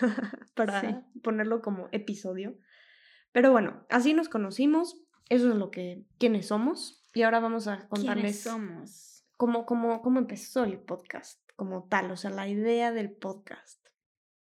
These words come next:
Speaker 2: Sí, bueno, básicamente, como ya le habíamos dicho, es, em, sentíamos que nuestra historia era muy parecida entre nosotras y creíamos, o creemos todavía, de que hay gente que tiene las mismas inquietudes que nosotras.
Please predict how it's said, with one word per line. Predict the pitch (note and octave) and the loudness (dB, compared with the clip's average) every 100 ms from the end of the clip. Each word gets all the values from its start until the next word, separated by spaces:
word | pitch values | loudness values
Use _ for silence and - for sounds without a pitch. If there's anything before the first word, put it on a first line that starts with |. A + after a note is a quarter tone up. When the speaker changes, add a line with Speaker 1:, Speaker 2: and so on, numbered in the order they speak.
| _ | _
Speaker 2:
Sí, | - - F4+ C4 - G#3+ | -8 0 2 2 -2 -2
bueno, | A#3+ A3+ F3 F#3 | 2 2 2 0
básicamente, | B3 C#4+ C#4+ D#4 A#3+ G3 G#3+ | 0 0 2 4 4 2 -2
como | G#3+ G#3+ | -4 -4
ya | G3+ G3 | -4 -4
le | G#3 | -4
habíamos | A#3 A#3+ B3+ | -2 0 0
dicho, | A#3+ A#3+ A#3 | 0 -2 -2
es, | A3 G#3+ - - | -2 -2 -6 -4
em, | A3 G#3+ G#3 F#3+ F3+ G3+ - _ _ _ | -2 -2 -4 -6 -8 -10 -14 _ _ _
sentíamos | - A3 G#3 A#3 A#3+ A#3+ | -6 -4 -2 -2 0 0
que | A#3+ | 0
nuestra | A3 G#3+ | -4 -4
historia | G#3+ G#3 A3+ A#3+ - | -6 -4 -2 -2 -4
era | G#3+ G#3 G#3 G3+ - _ _ _ _ _ | -4 -4 -4 -6 -10 _ _ _ _ _
muy | A3 B3+ | 0 2
parecida | B3+ F#3 G3+ - - G#3 | 2 -4 -6 -8 -6 -6
entre | A3 A3 F#3+ | -6 -8 -8
nosotras | G3+ - - A3 A#3+ | -10 -12 -10 -8 -6
y | G#3+ | -6
creíamos, | F#3+ F#3+ G3 G3 G3 G#3 A3 A3+ - | -6 -6 -4 -6 -4 -4 -4 -10 -12
o | G3+ G3 _ _ - - | -12 -12 _ _ -20 -14
creemos | - G3+ G3+ B3 B3 G3 A3 G#3+ | -6 0 2 4 2 2 -2 -6
todavía, | G#3+ G#3 G3+ G3+ G#3 A3+ | -8 -6 -6 -8 -8 -6
de | A3 G#3 | -8 -8
que | G3+ | -6
hay | G3+ | -6
gente | G3+ A3 A3+ | -4 -2 -2
que | A3+ A#3 A#3 A#3 A3 _ _ - | 0 0 0 0 -4 _ _ -2
tiene | C#4 C#4+ | 2 4
las | C#4+ | 6
mismas | C4+ D4 D4+ D4+ | 6 8 6 4
inquietudes | D4 D4+ D4 D4+ | 2 0 -2 -2
que | - | -2
nosotras. | D4+ D#4 D4 - - | -2 -2 -4 -6 -14